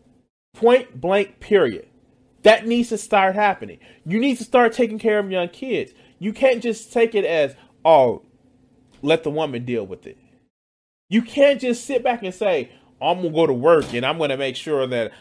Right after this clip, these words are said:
uh, I'm the breadwinner and ha-, leave the women to stay home and sit, tend to the kids."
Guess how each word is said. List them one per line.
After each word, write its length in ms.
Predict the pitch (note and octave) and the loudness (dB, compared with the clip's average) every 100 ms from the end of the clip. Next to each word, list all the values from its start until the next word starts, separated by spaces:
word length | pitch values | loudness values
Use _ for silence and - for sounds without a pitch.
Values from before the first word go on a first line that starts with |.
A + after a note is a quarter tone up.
| _ | _
uh, 180 | - B2 | -8 -6
I'm 180 | C3+ D#3+ | -2 -2
the 80 | C3 | -2
breadwinner 640 | A#2+ C#3 C#3+ A2 B2 A2+ G#2 | -4 -2 -2 -2 -8 -8 -10
and 180 | A2 | -10
ha-, 200 | A#2 - | -12 -10
leave 160 | C3+ C#3+ | -6 -4
the 80 | C3 | -4
women 400 | C3 C#3 A#2+ A2 | -6 -8 -8 -12
to 100 | G#2 | -14
stay 280 | - D3 C#3 | -6 -2 -2
home 320 | C#3 C3+ A#2 | -2 -6 -8
and 100 | A#2 | -10
sit, 160 | A#2+ | -12
tend 200 | A#2 C3+ | -10 -10
to 80 | B2 | -10
the 80 | A2+ | -12
kids." 400 | - C#3+ A2+ D#2+ | -10 -10 -10 -12